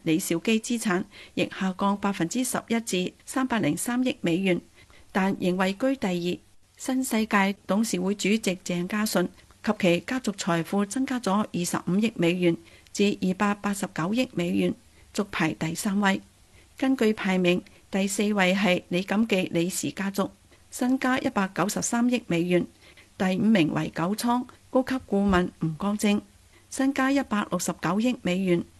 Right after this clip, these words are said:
富豪榜顯示，近半嘅上榜者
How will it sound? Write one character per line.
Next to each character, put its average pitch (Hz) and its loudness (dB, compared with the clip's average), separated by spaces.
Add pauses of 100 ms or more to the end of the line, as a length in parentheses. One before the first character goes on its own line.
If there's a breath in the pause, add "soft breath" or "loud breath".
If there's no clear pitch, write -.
(360 soft breath)
富 247 4
豪 220 2
榜 - 2
顯 202 2
示， 214 0 (460 soft breath)
近 208 2
半 220 4
嘅 202 2
上 202 -2
榜 214 0
者 208 0